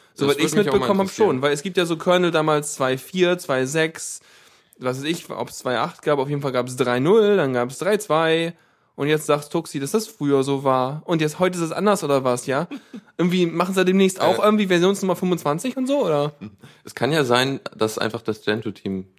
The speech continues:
Speaker 2: so lange braucht, dass sie immer zufällig auf den Geraden landen.
Speaker 1: Ja, oder ich hab dieses Vorurteil im Kopf, installiere unbewusst immer nur die Geraden, weil ich mir denke, da fühle ich mich besser bei.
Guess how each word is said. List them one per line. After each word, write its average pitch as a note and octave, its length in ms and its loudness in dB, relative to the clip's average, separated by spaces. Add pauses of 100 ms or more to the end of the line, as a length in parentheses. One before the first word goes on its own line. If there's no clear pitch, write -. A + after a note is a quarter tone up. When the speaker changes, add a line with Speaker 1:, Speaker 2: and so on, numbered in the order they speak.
(300)
Speaker 2:
so G#2+ 140 0
lange A2 260 0
braucht, G#2+ 480 0
dass G#2 140 -4
sie G#2+ 80 -2
immer G#2 320 -6
zufällig - 340 -8
auf G2 80 -6
den G2 140 -4
Geraden F#2 340 -2
landen. F#2 320 -8 (320)
Speaker 1:
Ja, B2 160 0
oder B2+ 320 2
ich C#3+ 220 -4
hab D3+ 140 -4
dieses C#3 220 0
Vorurteil D3 400 2
im C#3 100 -2
Kopf, C#3 240 -2
installiere C3+ 540 0
unbewusst C3+ 600 0
immer D#3+ 160 4
nur B2+ 140 2
die B2+ 100 -4
Geraden, C3 420 0
weil B2 60 0
ich B2+ 60 -4
mir C3 60 -2
denke, C3+ 220 -2
da B2+ 80 0
fühle D3+ 240 0
ich C3+ 60 -2
mich C3+ 100 -4
besser C#3 300 -2
bei. A2 260 -4